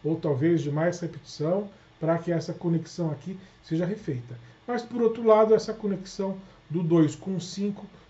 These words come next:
foi criada, tá? Então aqui, consolidação ou não. A cons-, a consolidação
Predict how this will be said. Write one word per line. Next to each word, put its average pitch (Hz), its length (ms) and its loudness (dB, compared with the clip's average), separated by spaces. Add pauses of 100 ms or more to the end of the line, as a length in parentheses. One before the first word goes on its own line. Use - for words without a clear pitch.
foi 208 220 2
criada, 139 500 -4 (560)
tá? 190 300 0 (260)
Então 202 260 4
aqui, 170 240 -2 (100)
consolidação 202 1000 -2
ou 269 300 2
não. 175 320 2 (360)
A - 40 -18
cons-, 175 240 -6 (240)
a 151 120 -4
consolidação 190 880 -2